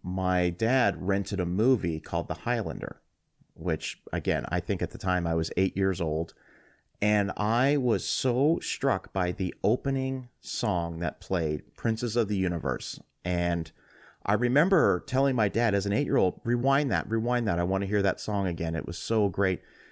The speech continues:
And that's when he just kinda said, "Well, wait a second. Hold on a second." And then he started going, he started telling me about,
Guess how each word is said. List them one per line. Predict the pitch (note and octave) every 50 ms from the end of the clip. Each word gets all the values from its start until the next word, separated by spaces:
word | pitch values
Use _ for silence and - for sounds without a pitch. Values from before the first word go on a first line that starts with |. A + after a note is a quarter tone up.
| - _
And | - F2+ G2 A2
that's | B2+ C#3 - -
when | F#3 F3
he | D3 C3
just | - A#2 A2 - -
kinda | B2 A#2+ G#2 F#2+
said, | F2 - G#2 F#2 F2+ F#2+
"Well, | F#2+ F2 E2+
wait | F2 G#2+ D#3 G3+ G3
a | E3
second. | - - D#2+ C#2+ - - C2 B1 - - _ _ _ _ _ _ _ _ _ _ _ _ _ _ _
Hold | - A#2 C#3+ F3 F#3
on | F3 B2+
a | F#2 E2+
second." | - E2+ D#2+ - - C#2+ - -
And | F2 G2
then | A#2 C3+
he | D3 D3+
started | C#3+ - D#3 B2 G#2 F#2+
going, | G2+ G2 G2 F#2+ F2+ - -
he | G2 F#2+
started | - G#2+ F#2+ F2 - - - _
telling | - - F2 F2 F2
me | F2
about, | F2 F2+ F2 -